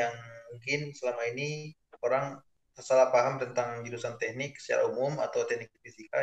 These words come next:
yang Mbak Masi mau sampaikan ke teman-teman sekalian?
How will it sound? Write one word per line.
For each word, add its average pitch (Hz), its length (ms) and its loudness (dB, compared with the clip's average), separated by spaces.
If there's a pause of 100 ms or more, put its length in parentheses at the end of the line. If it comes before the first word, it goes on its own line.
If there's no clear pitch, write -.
yang 131 140 0 (1040)
Mbak 62 600 -12 (580)
Masi 120 300 -8 (160)
mau 123 100 0 (100)
sampaikan 117 360 -2 (120)
ke 113 120 -8 (380)
teman-teman - 400 -20
sekalian? - 300 -20